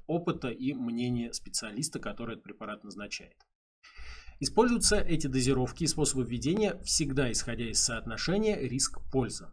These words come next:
потому что предыдущие исследования говорят о том, что петлевые диуретики могут приводить к повреждению почек. Использование петлевых диуретиков ассоциировано с ростом азотемии.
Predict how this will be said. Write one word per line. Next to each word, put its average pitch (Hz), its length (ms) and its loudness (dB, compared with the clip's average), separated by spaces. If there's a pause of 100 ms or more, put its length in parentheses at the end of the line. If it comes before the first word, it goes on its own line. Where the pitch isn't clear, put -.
потому 113 320 -8
что - 220 -10
предыдущие 185 540 -2
исследования 180 340 2
говорят 123 440 0
о 98 80 -8
том, 196 260 2
что - 180 -2
петлевые 113 440 0
диуретики 143 520 0
могут 135 420 4
приводить 101 540 -2
к 156 260 0 (120)
повреждению 110 600 -4
почек. - 460 -14 (1400)
Использование 202 400 6
петлевых 180 520 2
диуретиков 143 680 2 (100)
ассоциировано 214 680 2
с - 120 2
ростом 151 460 2
азотемии. 123 600 0